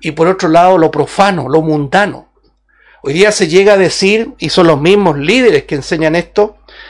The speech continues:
es que, ¿no es cierto?, eh,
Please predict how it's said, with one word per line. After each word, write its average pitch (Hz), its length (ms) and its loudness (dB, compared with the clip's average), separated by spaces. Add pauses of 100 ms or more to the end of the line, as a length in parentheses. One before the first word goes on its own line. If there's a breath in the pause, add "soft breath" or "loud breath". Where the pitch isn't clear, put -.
(200 loud breath)
es - 180 -6
que, 160 580 0
¿no 139 80 -8
es - 40 -12
cierto?, 156 840 -2 (560 soft breath)
eh, 135 560 -4